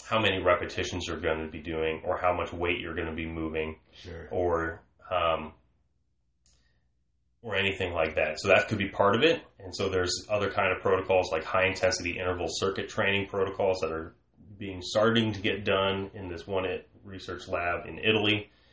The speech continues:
Speaker 1: but they haven't done it with athletes yet. They've only done it with general
Speaker 2: Sure.
Speaker 1: population people. So I don't know if it would work.
Speaker 2: Right.
Speaker 1: Um,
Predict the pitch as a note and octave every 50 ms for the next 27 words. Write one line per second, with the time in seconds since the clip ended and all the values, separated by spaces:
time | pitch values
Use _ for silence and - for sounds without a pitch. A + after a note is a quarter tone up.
0 | _ _ _ _ _ F#2+ - A2 G#2+ A2+ A#2 G#2+ G2+ F#2 F2 G2 F#2 F2+ F2+ F2+
1 | F2 F2 F2+ E2 D2+ - - E2+ E2+ E2 - D#2+ D#2 D#2 - - - - - -
2 | - F#2+ F2 F2+ F2+ F2+ F2 E2 D#2+ E2 E2 E2 E2 E2 D#2+ D#2+ D#2+ E2 E2 D#2+
3 | D#2+ D#2 D#2 - - - G2 F2+ F2 F2 E2+ D#2 D#2 E2 D#2+ D#2+ E2 E2 D#2+ D#2+
4 | D#2+ D#2 D#2 - E2+ - E2 D#2+ - - - D#2+ D#2+ - - - G2 F2+ F2 F2+
5 | F2+ F#2 F2+ - - F2 F2 F2+ F2+ E2+ D#2+ D#2+ - - _ - D#2+ D#2+ F2 -
6 | D#2+ E2 - D#2+ D#2 - - - - - _ _ _ _ _ _ E2+ E2 D#2 D2+
7 | D2+ - F#2 F2+ F2+ F2 E2+ E2 D#2+ D#2+ D#2 -